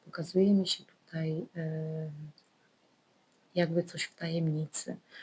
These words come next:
No i tak, przy tym królu, e, mieczy, no to pokazuje mi się tutaj, em,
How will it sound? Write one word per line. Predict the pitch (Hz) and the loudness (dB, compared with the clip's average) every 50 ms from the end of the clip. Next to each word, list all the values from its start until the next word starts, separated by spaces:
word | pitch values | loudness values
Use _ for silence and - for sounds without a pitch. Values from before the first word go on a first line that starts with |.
| - _ _ _ - | -20 _ _ _ 0
No | 180 214 | 4 6
i | 247 247 | 6 6
tak, | 240 - 175 170 170 - | 6 2 -4 -4 -6 -6
przy | _ - - - - - | _ -4 -4 -4 -4 -6
tym | - - 165 165 160 | -6 -2 -2 -2 -2
królu, | - - - 180 180 175 185 190 185 175 165 160 156 156 165 185 - _ - | -4 -4 0 2 2 4 4 4 6 6 4 4 2 0 -2 -4 -6 _ -6
e, | 170 156 156 156 151 | -4 -4 -2 -2 -2
mieczy, | 151 151 160 165 165 156 - - - - 160 156 165 202 240 254 247 - - - - - - _ - | -2 -2 -2 -2 -4 -4 -2 -2 -2 0 0 -2 -2 0 -2 -2 -4 -10 -20 -20 -20 -20 -20 _ -6
no | 170 165 170 | -4 -4 -4
to | - 208 | -6 -8
pokazuje | - - 190 - - 175 160 170 - 170 165 160 160 | -10 -10 -6 0 2 2 2 2 2 2 2 2 2
mi | 156 156 147 | 0 0 0
się | - - - 165 170 175 - | -2 -2 -2 -4 -10 -10 -12
tutaj, | _ _ _ - - 160 165 185 214 208 - _ _ _ _ _ _ _ _ _ _ _ _ _ - | _ _ _ -10 -6 -4 -2 0 -2 -2 -4 _ _ _ _ _ _ _ _ _ _ _ _ _ -8
em, | 165 160 160 165 165 165 165 160 160 160 160 165 165 165 165 160 160 160 160 165 165 | -4 -4 -2 -2 -2 -2 -2 -2 -2 -4 -4 -4 -4 -4 -4 -4 -6 -6 -8 -12 -14